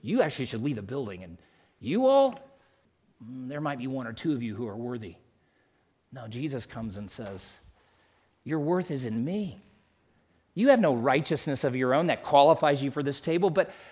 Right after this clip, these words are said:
I've credited, my Father has credited my righteousness to your account. So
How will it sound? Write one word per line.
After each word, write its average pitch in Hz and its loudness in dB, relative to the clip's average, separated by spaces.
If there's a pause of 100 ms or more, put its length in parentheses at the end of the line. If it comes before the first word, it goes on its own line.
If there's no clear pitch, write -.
(120)
I've 185 4
credited, 214 4
my 143 2
Father 196 8
has 143 4
credited 208 6
my 156 4
righteousness 175 0
to 156 -4
your 147 0
account. 156 -2
So 147 2